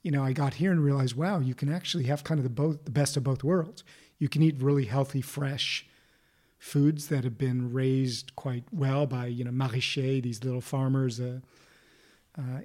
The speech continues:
in France, and nourish yourself amazingly. And you can also eat in a way that brings pleasure.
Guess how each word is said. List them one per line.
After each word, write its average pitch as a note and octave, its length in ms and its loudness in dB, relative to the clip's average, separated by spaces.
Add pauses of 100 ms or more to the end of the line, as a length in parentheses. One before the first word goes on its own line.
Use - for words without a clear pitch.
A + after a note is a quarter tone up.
in C3+ 160 0
France, C#3 720 -2 (180)
and C3 720 0 (360)
nourish C#3+ 480 6
yourself C3 320 -2
amazingly. C3 500 0
And C3 100 2
you B2+ 80 2
can C3+ 120 -4
also C#3 280 -2
eat D#3+ 220 2
in C#3 100 2
a B2 60 0
way B2+ 280 0
that A#2+ 220 -4
brings A#2+ 360 -4
pleasure. F3+ 580 -2